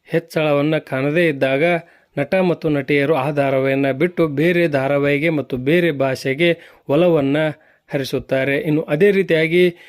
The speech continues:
ಶೂಟಿಂಗ್‌ನಲ್ಲಿ ಮತ್ತು ಪಾತ್ರಗಳಲ್ಲಿ ಬದಲಾವಣೆ ಬೇಕೆಂದಾಗ ಅವರಿಗೆ ಅವಕಾಶ ಸಿಗದೇ ಇದ್ದ ಸಂದರ್ಭದಲ್ಲಿಯೂ ಸಹಿತ ನಾಯಕಿಯರು ಧಾರಾವಾಹಿಯನ್ನ ಬಿಟ್ಟು ಬರುತ್ತಾರೆ. ಇನ್ನು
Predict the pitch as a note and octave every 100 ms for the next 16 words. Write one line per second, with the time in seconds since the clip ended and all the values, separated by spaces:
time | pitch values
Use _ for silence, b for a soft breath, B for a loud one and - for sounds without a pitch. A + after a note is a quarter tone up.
0 | B B - F3+ G#3 G#3 F#3+ F3+ F#3 E3+
1 | D#3 E3+ D#3+ D#3 b b b b _ _
2 | _ _ _ _ _ F3 G3+ G3+ F#3+ F#3+
3 | F#3 E3+ D3+ D#3 D#3+ D#3+ D#3+ D3 D3+ D3+
4 | D3 D3+ D3 E3+ D3+ D3 D#3+ D#3+ D#3 C#3
5 | E3+ E3 - - C#3+ D#3 E3+ C#3+ D3 C#3
6 | C3+ C#3+ C3+ C3+ C3+ C3+ C3+ C#3 D#3+ E3
7 | D3 C3 D3+ D3 - C3+ D3 B2+ B2+ C3
8 | B2+ C3 D3+ C#3 - B2 B2 B2 B2+ C3
9 | E3 E3 F3 E3